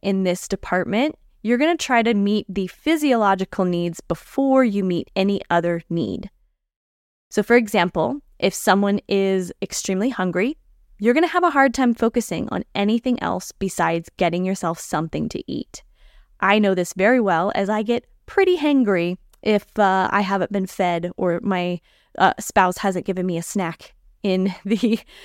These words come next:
in the recent times. So physiological needs are kind of those basic needs: food, air, water, shelter,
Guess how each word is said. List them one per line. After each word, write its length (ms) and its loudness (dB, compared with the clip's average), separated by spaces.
in 140 6
the 140 4
recent 320 0
times. 420 0
So 560 6
physiological 680 2
needs 320 2
are 160 -2
kind 200 -2
of 120 -2
those 240 -2
basic 560 -2
needs: 760 -4
food, 600 2
air, 540 0
water, 680 2
shelter, 840 -2